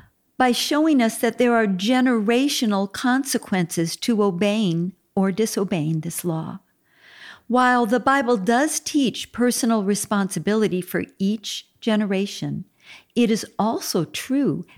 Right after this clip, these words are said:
that you can inherit misery from your father. This command is a warning to keep us from sin because our breaches of God's law do affect the next generation.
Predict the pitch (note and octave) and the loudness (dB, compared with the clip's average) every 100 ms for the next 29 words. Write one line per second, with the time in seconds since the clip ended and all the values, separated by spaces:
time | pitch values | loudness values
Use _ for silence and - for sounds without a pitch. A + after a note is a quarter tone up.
0 | - G3+ - G#3 B3 - G#3+ A3 A3 D#3+ | -6 -2 2 2 2 0 -2 0 2 0
1 | D#3 G3+ F3 D#3+ G#3 A3+ D#3+ - - - | 0 0 0 -2 -2 -2 -2 -4 -8 0
2 | F#3+ A3 F#3+ F3 D#3 - E3 _ - F#3+ | 2 2 2 -2 -2 -6 -8 _ -8 -2
3 | E3 D#3 D3+ - D#3 D3+ - - _ _ | 0 -2 -6 -8 -10 -10 -14 -16 _ _
4 | _ _ _ _ _ _ _ _ _ _ | _ _ _ _ _ _ _ _ _ _
5 | _ _ _ - - - D4 - - F4 | _ _ _ -20 -8 0 0 0 0 2
6 | D4+ G#3+ F3 E3+ F#3+ - G#3 A3 F3 A3 | 4 4 4 2 2 2 2 2 2 2
7 | A#3+ A3 F3 E3+ - - B3+ B3+ - - | 4 2 2 0 -4 -2 -2 0 0 -2
8 | - G3 F#3 - G3+ D3 D#3 - - - | 0 0 0 -2 -2 -2 -4 -8 -20 -20
9 | - A#3 - A3+ G#3+ - G3+ C4+ A3+ G#3+ | -4 -2 0 -2 -2 -2 0 0 -2 0
10 | B3 C#4 - F3 E3 E3 - - F3 E3+ | 0 -2 -2 -2 -2 -4 -6 -4 -2 0
11 | F#3+ G3 F#3+ - G3+ F#3+ E3+ E3 - _ | 0 0 -2 -2 -2 0 0 -2 -8 _
12 | F3+ E3 A#3 A#3+ G#3+ - E3+ - - G#3+ | -6 0 2 2 0 -4 -6 -6 -4 -4
13 | G3+ - - - G3+ G3+ G3+ - - G#3 | -4 -10 -6 0 2 2 0 -2 -6 -2
14 | G3 F#3+ G3 A3+ - E3 D#3 | -2 0 -2 -4 -6 -6 -6